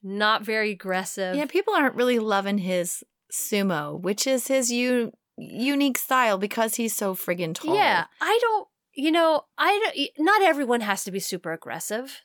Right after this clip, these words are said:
Speaker 1: They don't.
Speaker 2: Right.
Speaker 1: But you, in order to win a match, you do ha-, you can't play defense all the time.
Speaker 2: Right.
Speaker 1: You
Speaker 2: It
Speaker 1: do
Speaker 2: lacks
Speaker 1: have
Speaker 2: a little flair and pizzazz.
Speaker 1: Yeah,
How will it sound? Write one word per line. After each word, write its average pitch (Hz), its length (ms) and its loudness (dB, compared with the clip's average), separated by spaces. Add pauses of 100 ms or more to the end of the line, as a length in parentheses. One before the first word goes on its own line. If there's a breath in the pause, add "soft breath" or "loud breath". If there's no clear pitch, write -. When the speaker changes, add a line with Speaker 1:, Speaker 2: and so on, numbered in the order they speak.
(100)
Speaker 1:
They 370 140 2
don't. 220 560 -2
Speaker 2:
Right. 262 240 -4 (420 soft breath)
Speaker 1:
But 330 200 2 (200)
you, 294 300 -2 (360)
in 302 160 2
order 339 280 2
to 359 160 -4
win 294 160 2
a 285 80 4
match, 254 680 0
you 226 160 -4
do 320 480 2
ha-, - 180 -8 (120)
you 269 140 -2
can't 370 280 0
play 330 120 2
defense 233 460 -2
all 202 160 0
the 175 80 -4
time. 190 420 -8
Speaker 2:
Right. - 240 -10 (300 loud breath)
Speaker 1:
You 220 140 0
Speaker 2:
It 233 100 -2
Speaker 1:
do - 60 4
Speaker 2:
lacks 233 200 4
Speaker 1:
have 269 120 2
Speaker 2:
a 247 40 2
little 226 320 0
flair 151 680 -4
and 165 140 -6
pizzazz. - 600 -8
Speaker 1:
Yeah, 302 480 0